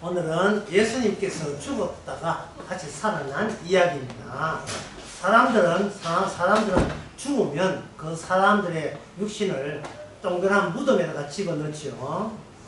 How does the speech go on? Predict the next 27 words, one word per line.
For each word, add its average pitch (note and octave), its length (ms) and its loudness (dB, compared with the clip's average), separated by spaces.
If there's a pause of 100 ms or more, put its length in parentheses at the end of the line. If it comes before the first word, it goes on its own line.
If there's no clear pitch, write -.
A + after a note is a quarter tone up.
(140)
그 F#3 60 -4
무덤 G#3 340 0
속에 E3 360 -2
해가지고 C#3+ 600 -2 (240)
살아있는 D3+ 520 0
사람들로 C#3+ 640 -6 (140)
냄새 E3 300 -4
피우지 D#3 280 -4
말고 C3+ 320 -8
저 C#3 100 -8
먼데 C#3+ 680 -4
공동묘지나 D3+ 600 -4 (520)
저, D3+ 60 -10 (240)
저 D3 460 -4 (200)
치아, G3 360 0 (300)
그 C#3+ 140 -12
치우듯이 D#3+ 600 -6
치워가지고 C3 680 -2 (400)
죽은 A3+ 220 2
사람을 D3 420 -2 (960)
이렇게 C#3+ 220 -12
따-, E3 280 -6 (180)
따로 F3+ 480 4 (180)
돌 E3 140 -4
속에 D#3 400 -4
넣고 - 380 -6 (300)
또는 F3 180 -2